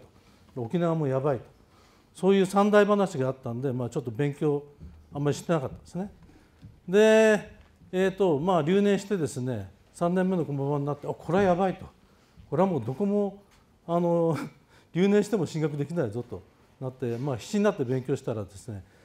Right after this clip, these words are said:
夏にですね、知恵熱が出たんですね。で、この、あの、今ある、あの、第三内科のこういう病棟ですね、ここがですね、えー、霊安室なんですね。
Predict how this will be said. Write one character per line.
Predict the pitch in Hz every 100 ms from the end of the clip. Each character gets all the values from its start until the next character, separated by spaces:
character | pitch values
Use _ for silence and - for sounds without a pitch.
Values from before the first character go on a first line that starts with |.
| _ _
夏 | 135 151 202
に | 262 156
で | 107
す | -
ね、 | 113 104 92 _ _ _
知 | -
恵 | 247
熱 | 214 -
が | 104
出 | 110
た | 107
ん |
で | 90
す | -
ね。 | 135 95 - _ - _ _ _ -
で、 | 180
こ | 196 208
の、 | 208
あ | 202
の、 | 202
今 | 233 208 175
あ |
る、 | 170 143 113 - _ _ _ _
あ | 139
の、 | 135 131
第 | 156 185
三 | 185 185 185
内 | 185 175
科 | 135
の | 117
こ | 123 123
う |
い | 123 123
う | 110
病 | 131 131
棟 | 131 123
で |
す | 117 104
ね、 | 95 - - _ -
こ | -
こ | 214
が | 226
で | 190
す | -
ね、 | 127 123 92 - _ _ _ _ _ _ -
え | 131 123
ー、 | 127
霊 | 196
安 | 214
室 | - 101
な | 95
ん |
で | 92
す | -
ね。 | 160